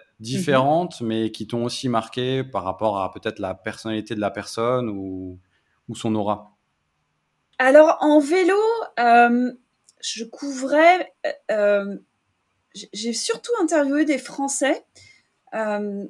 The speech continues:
Speaker 1: j'ai été marquée par l'humilité des coureurs.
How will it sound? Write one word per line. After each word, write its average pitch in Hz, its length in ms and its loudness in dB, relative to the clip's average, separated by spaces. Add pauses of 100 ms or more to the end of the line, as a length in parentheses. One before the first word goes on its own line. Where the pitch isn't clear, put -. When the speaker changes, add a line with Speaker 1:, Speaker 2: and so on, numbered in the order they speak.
Speaker 1:
j'ai 214 220 -4
été 302 480 -2
marquée 294 480 -4
par 247 260 -2
l'humilité 277 880 0 (240)
des 202 200 -10
coureurs. 247 560 0